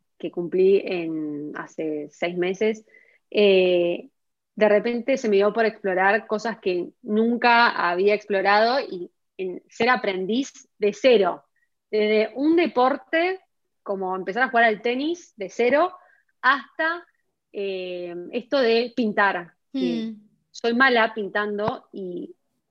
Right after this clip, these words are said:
Speaker 1: no sé si quiero ser una gran, eh, artista, pero sí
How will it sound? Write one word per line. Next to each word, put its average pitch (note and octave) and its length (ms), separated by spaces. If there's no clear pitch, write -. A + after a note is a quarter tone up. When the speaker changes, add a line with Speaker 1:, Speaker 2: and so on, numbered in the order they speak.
Speaker 1:
no A#3+ 160
sé D4 100
si D#4+ 140
quiero D4+ 240
ser C4 160
una A3+ 260
gran, A3 440
eh, F3+ 240
artista, F#3 760
pero G#3 180
sí C4+ 420